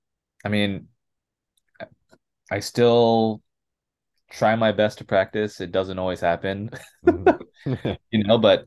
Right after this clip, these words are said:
Speaker 1: there's a
Speaker 2: Yeah.
Speaker 1: lot of things I can get better on. And, you know, it's, it's, uh, it's fun to play live, but, you know, it's not practice,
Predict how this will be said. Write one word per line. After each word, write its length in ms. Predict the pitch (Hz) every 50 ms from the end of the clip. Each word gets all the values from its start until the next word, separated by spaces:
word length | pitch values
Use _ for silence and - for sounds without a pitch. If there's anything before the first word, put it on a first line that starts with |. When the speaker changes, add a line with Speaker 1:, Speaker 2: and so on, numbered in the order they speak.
| _ -
Speaker 1:
there's 180 | - 113 107 113
a 40 |
Speaker 2:
Yeah. 40 | 104 98
Speaker 1:
lot 140 | 104 110
of 120 | 113 107 -
things 180 | 113 110 - - -
I 60 | -
can 120 | - 110
get 140 | 101 98 98
better 240 | 98 98 95 101 101
on. 240 | 101 101 98 98 92
And, 380 | 90 85 85 82 82 76 - _ _ _ _ _ _
you 120 | - 92 90
know, 160 | 85 80 80
it's, 440 | 80 82 - - - - - - _ _ _ _ _ _ _ _ _ _ _ _ _ _ _ _ _ _ _ _ _ _ _ _ _ _ _ _ _
it's, 320 | - 98 92 - - -
uh, 400 | 95 87 85 80 76 73 73 - - - _ _ _ _ _ -
it's 200 | 104 107 - -
fun 320 | - - 113 107 107 110
to 120 | 107 - 104
play 720 | - - - 101 98 95 90 82 82 80 82 82 87 - _ _ _
live, 720 | - 95 98 98 98 90 82 76 71 80 78 80 82 - _ _ _ _ _ _ _ _ _ _ _ _ _
but, 240 | - 87 82 - - -
you 100 | 87 85
know, 100 | 78 76
it's 160 | 76 - -
not 220 | 85 82 73 - -
practice, 720 | - 73 73 73 - - 58 65 - - - - - -